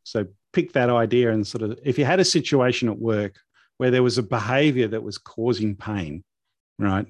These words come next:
And you, and everyone's going, "We've got to stop. How do we stop that behavior happening?" Um, this story might actually just give a,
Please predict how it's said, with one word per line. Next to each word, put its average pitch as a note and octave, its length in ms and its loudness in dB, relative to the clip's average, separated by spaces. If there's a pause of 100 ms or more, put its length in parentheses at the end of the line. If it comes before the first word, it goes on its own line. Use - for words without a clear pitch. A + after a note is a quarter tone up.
(480)
And A#2+ 160 4
you, B2+ 160 4
and C3+ 180 2
everyone's C#3+ 280 2
going, G2 160 -6
"We've G#2 80 -4
got D#3+ 80 2
to E3+ 80 -2
stop. - 360 -6
How - 160 -6
do A3+ 60 -8
we G#3 100 -4
stop - 420 -4
that C3+ 280 -6
behavior A2 600 0
happening?" E2+ 640 -6 (840)
Um, G#2 460 0 (160)
this D#3+ 280 4
story E3 380 6
might B2 240 6
actually A#2 320 0
just - 340 -4
give B2+ 300 2
a, G#2+ 400 0